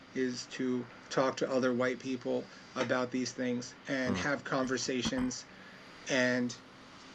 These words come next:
Speaker 1: and allow people to feel that guilt. Like, if you feel guilty about this shit, that's okay.
Speaker 2: Mm-hmm.
Speaker 1: N-, now, now do the work. You know, people,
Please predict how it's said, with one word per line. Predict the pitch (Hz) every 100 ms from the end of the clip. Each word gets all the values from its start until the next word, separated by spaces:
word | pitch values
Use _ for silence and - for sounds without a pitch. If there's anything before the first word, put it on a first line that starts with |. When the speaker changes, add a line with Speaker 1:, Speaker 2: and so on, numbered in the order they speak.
| -
Speaker 1:
and | 139 131 131 123 - - -
allow | 135 131 139 151
people | 151 - 143 147 139 123
to | 151 127
feel | 147 147
that | 135 131 117
guilt. | 123 120
Like, | 123 120
if | 139 -
you | 160
feel | - 160
guilty | 123 131 135 165
about | 156 160 156
this | 170 165
shit, | - 190 -
that's | 139 147
okay. | 202 - 208 214 117 - -
Speaker 2:
Mm-hmm. | 87 85 85 - - - - - - - - 160 147 135 143
Speaker 1:
N-, | 151 - 143
now, | 143 156 156 156 - 160 156 - -
now | 147 139 151 160
do | 120 147
the | 147 135
work. | 156 123 - - -
You | - 139
know, | 127
people, | 123 156 - 160 147